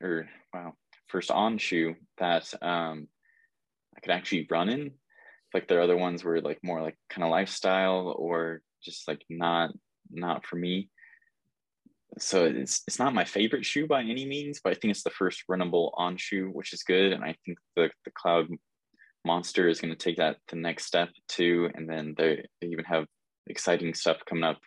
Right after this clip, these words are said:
with, um, the next Echo, which I heard is the Echo Boom V three, even though the, the, they don't have a V two.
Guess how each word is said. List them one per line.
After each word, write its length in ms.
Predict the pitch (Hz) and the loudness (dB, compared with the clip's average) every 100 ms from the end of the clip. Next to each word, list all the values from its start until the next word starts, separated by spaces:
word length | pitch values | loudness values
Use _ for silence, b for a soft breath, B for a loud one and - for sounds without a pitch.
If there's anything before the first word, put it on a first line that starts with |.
| - | -2
with, 120 | 80 _ _ b b b b _ - | -2 _ _ b b b b _ -4
um, 440 | 82 80 76 76 _ _ _ _ _ _ _ _ - | -2 -2 -4 -10 _ _ _ _ _ _ _ _ -4
the 80 | 82 | 0
next 280 | 87 - - | 0 0 0
Echo, 380 | 87 - 92 90 | 0 4 6 6
which 280 | 87 - - _ _ _ _ _ | 2 -6 -16 _ _ _ _ _
I 40 | - | -10
heard 200 | 95 98 | -6 -2
is 340 | 85 80 - - _ _ - - | -2 -4 -10 -18 _ _ -16 -4
the 240 | 82 78 - - | -4 -4 -8 -6
Echo 260 | - 87 | 0 0
Boom 360 | 82 92 87 82 | 2 -2 -2 -6
V 200 | 82 78 - | -10 -10 -2
three, 300 | 110 113 117 | 2 2 0
even 320 | 101 87 85 | -2 -4 -4
though 180 | 85 82 | -2 -2
the, 240 | 80 82 _ | -2 -6 _
the, 120 | - - _ _ _ _ _ _ _ _ | -12 -12 _ _ _ _ _ _ _ _
they 80 | 90 | -2
don't 120 | 87 | 0
have 160 | 85 78 | 0 -2
a 40 | |
V 200 | 87 82 | -4 -4
two. 300 | - 107 95 | 0 0 0